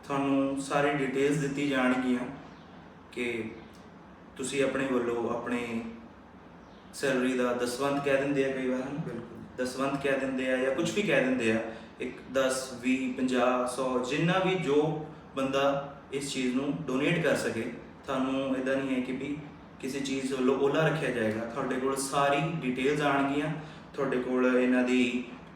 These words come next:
Speaker 1: ਜੋ ਵੀ ਮੈਡੀਕਲ ਰਿਪੋਰਟਸ ਨੇ ਉਹ ਹੋਣਗੀਆਂ, ਜਿਹਦੇ ਨਾਲ ਤੁਹਾਨੂੰ ਇਹ ਨਾ ਲੱਗੇ ਕਿ ਵੀ ਇਹ ਕੁਛ ਗਲਤ ਹੈ ਜਾਂ ਕੁਛ ਇਹਨਾਂ ਨੇ ਧੋਖਾਧੜੀ ਕਰ ਲਈ, ਫਰਾਡ ਕਰ ਲਿਆ, ਇਹ ਨਹੀਂ ਹੋਏਗਾ। But ਅਸੀਂ ਚਾਹੁੰਦੇ ਹਾਂ ਕਿ ਵੀ ਹਰ ਬੰਦਾ ਖੁਸ਼ ਰਵੇ।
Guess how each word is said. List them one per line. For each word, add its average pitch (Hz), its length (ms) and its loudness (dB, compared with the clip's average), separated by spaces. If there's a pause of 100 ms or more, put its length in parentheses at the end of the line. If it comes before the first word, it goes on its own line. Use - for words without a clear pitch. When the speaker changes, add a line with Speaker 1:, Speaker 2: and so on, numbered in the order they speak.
(220)
Speaker 1:
ਜੋ 120 200 -2
ਵੀ 123 320 -2 (240)
ਮੈਡੀਕਲ 127 300 2
ਰਿਪੋਰਟਸ 127 520 2
ਨੇ 127 320 0 (340)
ਉਹ 131 160 0
ਹੋਣਗੀਆਂ, 127 580 2 (240)
ਜਿਹਦੇ 131 220 -2
ਨਾਲ 135 140 0
ਤੁਹਾਨੂੰ 139 320 2
ਇਹ 147 120 4
ਨਾ 147 60 4
ਲੱਗੇ 131 280 2
ਕਿ 135 120 0
ਵੀ 135 140 0
ਇਹ 135 360 0 (460)
ਕੁਛ - 260 -4 (220)
ਗਲਤ 143 280 6
ਹੈ 131 240 0 (640)
ਜਾਂ 123 360 0 (280)
ਕੁਛ 139 320 0
ਇਹਨਾਂ 131 400 0
ਨੇ 131 320 0 (360)
ਧੋਖਾਧੜੀ 147 480 4
ਕਰ 104 220 2
ਲਈ, 98 120 -4 (260)
ਫਰਾਡ 135 280 8
ਕਰ 107 240 2
ਲਿਆ, 110 280 0 (260)
ਇਹ 147 120 2
ਨਹੀਂ 165 120 4
ਹੋਏਗਾ। - 480 2 (260)
But 156 340 0
ਅਸੀਂ 214 160 4
ਚਾਹੁੰਦੇ 185 340 6
ਹਾਂ 185 140 2
ਕਿ 185 60 2
ਵੀ 185 180 2
ਹਰ 165 200 4
ਬੰਦਾ 143 480 6
ਖੁਸ਼ - 160 2
ਰਵੇ। 127 380 0